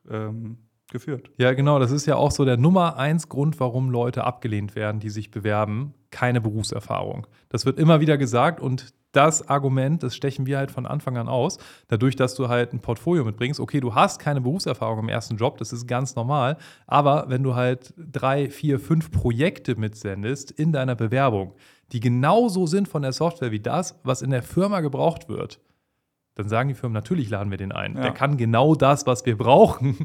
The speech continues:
Speaker 2: <laughs> Dann sagen
Speaker 1: Ja.
Speaker 2: sie ja nicht, „Keine Berufserfahrung“, sondern sagen, „Okay, der hat das genau gemacht, das passt.“ Also von daher kann man dieses Argument, „Keine Berufserfahrung“, super ausstechen, wenn man halt die Erfahrung einfach auf einem anderen Weg beweist. Und das
Speaker 1: Genau.
Speaker 2: hast du gemacht mit deinem Portfolio,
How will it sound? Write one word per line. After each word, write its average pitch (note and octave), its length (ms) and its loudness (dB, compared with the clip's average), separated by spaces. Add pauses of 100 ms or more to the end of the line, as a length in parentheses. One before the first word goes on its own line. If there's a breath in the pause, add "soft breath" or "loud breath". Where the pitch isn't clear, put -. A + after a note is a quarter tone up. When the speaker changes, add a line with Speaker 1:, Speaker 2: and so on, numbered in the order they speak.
(180)
Speaker 2:
<laughs> F#3+ 200 -6
Dann D#3 120 4
sagen D#3 220 2
Speaker 1:
Ja. D#3+ 80 2
Speaker 2:
sie D3 60 0
ja C3 40 2
nicht, D#3 180 -2
„Keine C3+ 260 -2
Berufserfahrung“, B2+ 720 0
sondern A#2 180 -2
sagen, A#2 200 -2
„Okay, A#2+ 180 -6
der A#2+ 100 0
hat C3+ 180 -2
das A#2 140 -4
genau A#2 320 2
gemacht, C3 380 0
das - 80 -10
passt.“ - 360 -2 (300 loud breath)
Also A2 160 0
von A#2 160 0
daher C3 500 4 (220 loud breath)
kann D#3 160 2
man E3+ 300 2
dieses C3+ 220 -6
Argument, C3 400 0
„Keine C#3+ 200 -2
Berufserfahrung“, C#3 600 -2
super D#3+ 320 0
ausstechen, C#3 560 0
wenn B2 100 0
man C3+ 180 -2
halt A#2+ 220 -2
die B2 80 -4
Erfahrung B2+ 600 -2 (100)
einfach A#2 260 -6
auf A#2+ 180 -4
einem A#2 120 -2
anderen A#2+ 260 -2
Weg B2+ 200 -2
beweist. G2+ 640 -2 (340 soft breath)
Und G#2+ 60 -6
das A2 80 -2
Speaker 1:
Genau. B2 80 -2
Speaker 2:
hast A#2 120 -2
du A#2+ 60 -2
gemacht C3+ 260 0
mit D#3+ 140 -8
deinem C#3+ 180 -2
Portfolio, D3+ 560 -2